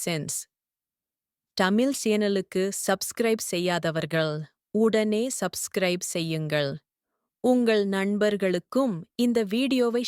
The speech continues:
ஷேர் செய்யுங்கள். நினைவில் கொள்ளுங்கள், உங்கள் உள்மனதின்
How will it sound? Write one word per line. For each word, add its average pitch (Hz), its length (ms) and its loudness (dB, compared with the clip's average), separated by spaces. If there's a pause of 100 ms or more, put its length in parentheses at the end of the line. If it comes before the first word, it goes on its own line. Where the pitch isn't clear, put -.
ஷேர் 190 200 2
செய்யுங்கள். 165 720 -2 (580)
நினைவில் 247 720 2
கொள்ளுங்கள், 180 680 0 (400)
உங்கள் 226 460 4
உள்மனதின் 220 840 2